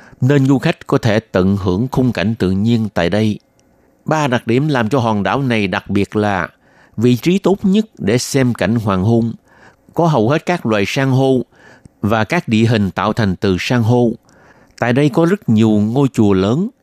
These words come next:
mỗi nơi đều có đặc điểm riêng biệt và hấp dẫn đặc biệt. Và điều đặc biệt nhất được hòa mình vào tất cả mọi hoạt động. Sinh hoạt tại đây với mức chi phí rẻ, rất thích hợp cho những ai thích du lịch phượt theo kiểu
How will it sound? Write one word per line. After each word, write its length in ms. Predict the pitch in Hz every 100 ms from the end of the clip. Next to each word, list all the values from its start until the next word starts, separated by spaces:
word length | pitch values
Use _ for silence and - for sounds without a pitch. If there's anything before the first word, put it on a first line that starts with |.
| _ -
mỗi 220 | 104 127
nơi 340 | 165 160 156
đều 200 | 113 95
có 120 | 90 135
đặc 240 | 104 -
điểm 220 | 92 117
riêng 280 | 127 135 117
biệt 240 | 92 85 _
và 280 | 82 87 85
hấp 200 | 82 -
dẫn 260 | 98 87 117
đặc 180 | 90 90
biệt. 200 | 85 - _ _ _ _ - _ -
Và 180 | 110 123
điều 220 | 117 117
đặc 180 | 117 -
biệt 200 | 117 -
nhất 180 | 190 - - -
được 180 | 113
hòa 280 | - 117 110
mình 280 | 110 104 104
vào 200 | 107 101
tất 240 | 135 -
cả 140 | 110 123
mọi 180 | 107 95
hoạt 200 | 98 101
động. 260 | 85 90 - - - - _ _ -
Sinh 220 | - 160
hoạt 220 | 127 113 -
tại 140 | 107
đây 300 | 127 151 139
với 160 | 117 156
mức 260 | 175 196 -
chi 160 | 147
phí 280 | - 147 175
rẻ, 340 | 98 92 123 180 _ - -
rất 220 | 160 196
thích 180 | 196 -
hợp 160 | 104 -
cho 80 | 135
những 300 | 117 101 131
ai 300 | - 131 127
thích 200 | - 185 -
du 200 | 127 120
lịch 180 | 92 -
phượt 300 | - 90 -
theo 240 | - 117 113
kiểu 240 | - 90